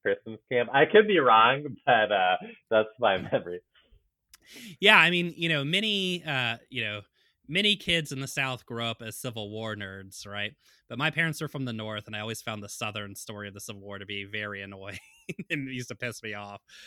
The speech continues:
Speaker 2: Uh, so
Speaker 1: Yeah.
Speaker 2: I became, as any good young lad does, I became, the Civil War cut off to me. I became a World War Two nerd. And I was, more than the average person, extremely into this shit. <laughs> And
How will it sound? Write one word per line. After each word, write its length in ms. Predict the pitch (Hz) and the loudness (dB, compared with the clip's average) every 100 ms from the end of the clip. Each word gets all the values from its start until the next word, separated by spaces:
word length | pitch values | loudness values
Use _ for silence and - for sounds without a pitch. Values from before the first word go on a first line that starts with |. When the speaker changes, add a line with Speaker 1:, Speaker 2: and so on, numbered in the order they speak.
| - - - | -20 -20 -4
Speaker 2:
Uh, 300 | 131 123 117 - | 0 2 0 -2
so 140 | 151 | 0
Speaker 1:
Yeah. 60 | 170 | 2
Speaker 2:
I 20 | |
became, 540 | 170 160 151 143 135 | 2 2 0 0 -2
as 220 | 127 135 147 | -4 -8 -4
any 240 | 147 131 | -4 -4
good 260 | 117 123 117 | -4 -6 -4
young 240 | 117 110 | -6 -6
lad 400 | 104 101 101 101 | -8 -6 -6 -8
does, 300 | 101 98 98 | -12 -12 -6
I 140 | 113 113 | -4 -4
became, 540 | 113 - 110 107 110 | -6 -2 0 0 -4
the 80 | 123 | -8
Civil 300 | - 190 170 | -2 0 0
War 200 | 147 143 | 0 -2
cut 240 | - 151 135 | -4 -6 -4
off 240 | 120 - | -6 -8
to 140 | - | -10
me. 260 | 101 98 98 - - _ _ | -8 -8 -10 -14 -20 _ _
I 120 | 131 | -4
became 260 | 131 139 123 | -2 -4 -4
a 80 | 110 | -4
World 180 | 117 | -6
War 140 | 113 104 | -6 -8
Two 320 | - 147 123 | -6 -4 -4
nerd. 400 | 110 92 92 90 - _ _ _ _ _ | -4 -8 -10 -16 -20 _ _ _ _ _
And 400 | 113 104 101 104 _ _ _ - | 0 2 0 -2 _ _ _ 2
I 100 | 262 | 4
was, 340 | 233 180 - - _ _ _ _ _ _ _ - | 6 2 -4 -18 _ _ _ _ _ _ _ -8
more 340 | 147 170 190 | -2 2 2
than 100 | 147 | 2
the 120 | 143 | 0
average 260 | 139 131 - | 0 -2 -4
person, 300 | 127 120 120 - | -8 -8 -10 -10
extremely 720 | - - - 127 127 123 120 | -8 -8 -4 -4 -2 -2 -4
into 320 | 113 120 143 | -4 -4 -4
this 200 | 127 131 | -6 -6
shit. 380 | - - 139 143 _ | -6 -4 -4 -6 _
<laughs> 80 | - _ _ _ _ _ _ _ _ | -20 _ _ _ _ _ _ _ _
And 360 | 151 135 127 123 | 4 6 4 -2